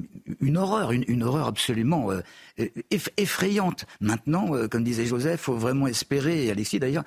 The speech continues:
faut, faut vraiment espérer que, que, que ces enfants aillent le, le mieux possible et qu'on n'ait pas de, de victimes avec un grand V. Vous voyez ce que je,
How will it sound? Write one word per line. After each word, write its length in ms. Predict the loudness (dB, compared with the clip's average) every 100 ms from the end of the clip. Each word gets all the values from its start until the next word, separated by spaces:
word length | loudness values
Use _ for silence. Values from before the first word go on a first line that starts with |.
| -8 -4
faut, 120 | -2
faut 140 | 0
vraiment 340 | 0 2 2 2
espérer 460 | 0 -2 -2 -2
que, 160 | -2 -2
que, 100 | -2
que 160 | -4 -4
ces 240 | -2 0
enfants 320 | -2 0 0
aillent 120 | 2 2
le, 200 | 2 0 -4 -4
le 160 | 0
mieux 260 | 2 2 0
possible 560 | 0 -2 0 -2 -2 -2
et 60 |
qu'on 140 | 0 0
n'ait 120 | 0
pas 220 | -2 -4
de, 240 | -2 -2 -2 -12 -20 -8
de 120 | -2
victimes 380 | 0 0 0 0
avec 260 | 2 0 0
un 100 | 0
grand 220 | 0 0
V. 160 | 0
Vous 120 | 0 0
voyez 240 | 0 0
ce 80 | 0
que 100 | -2
je, 280 | 0 -2